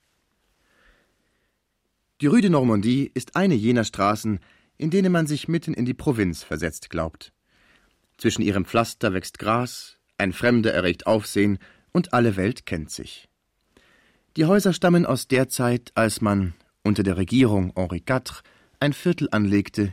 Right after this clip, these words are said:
in dem jede Gasse den Namen einer anderen Provinz erhielt, während im Mittelpunkt ein schöner Platz den Namen Frankreich selbst tragen sollte. Der Plan zum europäischen Viertel war die Wiederholung dieses Gedankens. Die Welt wiederholt sich in allem,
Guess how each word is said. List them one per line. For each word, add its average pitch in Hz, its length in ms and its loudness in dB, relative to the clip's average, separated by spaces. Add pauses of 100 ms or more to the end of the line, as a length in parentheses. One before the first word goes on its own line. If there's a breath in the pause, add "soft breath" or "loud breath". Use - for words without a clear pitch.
(140)
in 117 140 2
dem 113 160 4
jede 117 280 4
Gasse 98 300 0
den 98 160 4
Namen 98 300 2
einer 98 280 0
anderen 104 280 0
Provinz 110 420 -2
erhielt, 82 460 -6 (320 loud breath)
während 101 360 0
im 87 80 -2
Mittelpunkt - 680 -4 (100)
ein 113 140 -2
schöner 175 340 -4
Platz - 340 -8
den 117 140 -2
Namen 98 380 0 (140)
Frankreich 104 580 -4
selbst - 420 -2
tragen 80 320 -8
sollte. - 380 -16 (1300 soft breath)
Der 98 120 2
Plan 113 400 2
zum - 120 -4
europäischen 98 640 2
Viertel 92 440 -2 (340 soft breath)
war 170 180 2
die 165 120 2
Wiederholung 104 520 2
dieses 82 300 -4
Gedankens. 78 720 -8 (720)
Die 156 100 2
Welt 202 220 4
wiederholt 143 340 4
sich 104 180 -2
in 127 140 -2
allem, 82 340 -2